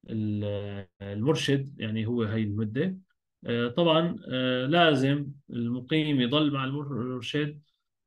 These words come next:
طوال فترة البرنامج التدريبي، هيك الأفضل. يعني إذا طبعا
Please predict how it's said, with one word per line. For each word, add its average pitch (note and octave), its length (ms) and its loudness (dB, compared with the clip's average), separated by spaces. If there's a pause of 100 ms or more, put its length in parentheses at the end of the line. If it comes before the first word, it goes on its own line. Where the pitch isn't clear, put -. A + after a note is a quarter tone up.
(120)
طوال D#3+ 460 6
فترة D3 420 0
البرنامج B2 520 0
التدريبي، G#2 560 -6
هيك D3 160 2
الأفضل. A#2 400 2
يعني G#2 460 -6 (320)
إذا C3 420 -4 (180)
طبعا C3 360 -4